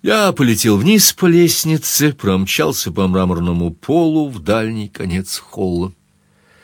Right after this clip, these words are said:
Дверь, обитая потрепанным красным войлоком, находилась на несколько ступенек выше холла. Я понятия не имел, кто за ней или что за ней скрывается. Раньше я никогда ее не видел.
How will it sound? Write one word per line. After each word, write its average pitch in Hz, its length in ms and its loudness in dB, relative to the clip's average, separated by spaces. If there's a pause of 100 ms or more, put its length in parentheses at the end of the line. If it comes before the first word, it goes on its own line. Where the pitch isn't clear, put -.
(480)
Дверь, 170 560 4
обитая 165 500 2
потрепанным 151 680 0
красным 135 600 0
войлоком, 147 580 2
находилась 127 540 0
на 120 80 0
несколько 127 340 0
ступенек 120 560 -2
выше 120 360 -2
холла. 104 460 0 (300)
Я 110 240 0
понятия 127 680 0
не 127 140 -2
имел, 127 220 0
кто 113 420 0
за 104 160 0
ней 98 340 -2 (120)
или 87 180 -8
что 95 380 -6
за 90 160 -4
ней 87 180 -4
скрывается. 85 760 -6 (680)
Раньше 98 480 0
я 98 80 2
никогда 98 480 0
ее 104 180 4
не 110 160 0
видел. 104 380 -4